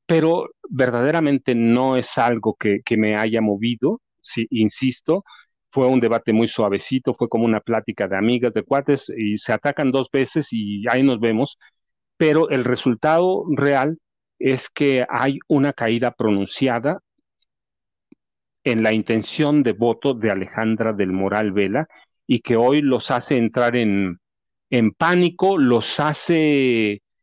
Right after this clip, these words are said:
reunirse, los hace tomar acuerdos para pedir apoyo, para pedir ayuda. ¿Qué queda?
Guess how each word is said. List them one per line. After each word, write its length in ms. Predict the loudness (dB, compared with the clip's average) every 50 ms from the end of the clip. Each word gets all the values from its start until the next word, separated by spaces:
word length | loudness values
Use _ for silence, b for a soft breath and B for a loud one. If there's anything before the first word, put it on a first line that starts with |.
| _ _ _ -2
reunirse, 840 | 0 2 2 2 4 4 4 4 6 4 4 2 0 0 0 0 2
los 280 | 2 0 0 0 -2
hace 540 | -2 -2 -2 -2 -2 -2 0 2 2 2 0 -2 -6 _
tomar 320 | -2 2 2 4 4 2 2
acuerdos 720 | 0 0 0 2 2 4 2 0 0 0 -2 -2 -2 -6 -4
para 240 | -2 0 0 0 -2 -2
pedir 480 | 0 0 0 2 2 2 0 0 0 -2 -4
apoyo, 640 | -4 -6 -4 -2 0 0 0 0 0 -2 -4 -4 -6 b b b b b _ _ _ _
para 300 | -2 0 2 2 2 0
pedir 560 | 0 0 0 0 2 2 2 2 2 0 -2 -4 _
ayuda. 800 | -4 -2 -2 -2 -4 _ 0 2 2 2 2 2 0 -2 -4 -6 _ _ _ _ _ _ _ _
¿Qué 160 | -2 -2 -2
queda? 460 | 0 0 2 2 2 2 0 0 -2